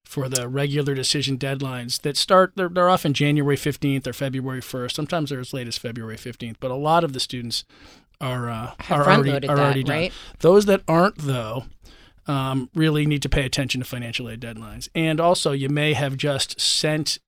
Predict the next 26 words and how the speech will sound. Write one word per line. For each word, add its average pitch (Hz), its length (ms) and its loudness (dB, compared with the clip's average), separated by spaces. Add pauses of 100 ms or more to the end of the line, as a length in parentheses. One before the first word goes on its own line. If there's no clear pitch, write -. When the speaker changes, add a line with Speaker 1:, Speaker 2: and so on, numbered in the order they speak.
(160)
Speaker 1:
um, 127 300 -8
the 135 100 -8
fafs 131 340 -4
and 143 100 -2
the 127 60 -6
profile 127 480 -6
to 123 320 -10
the 135 100 -8
one 131 460 -4
or 127 100 -14
two 139 320 -4
or 127 60 -8
three 131 260 -8
early 147 360 0
Speaker 2:
Early, - 20 2
Speaker 1:
schools. 135 420 -2
Speaker 2:
right. 143 320 -8
Speaker 1:
You've 143 120 0
gotta 147 240 4
go 139 120 2
back 139 360 0
and 131 200 -6
add 139 260 -2
the 131 60 -6
school 147 360 0
codes 120 500 -6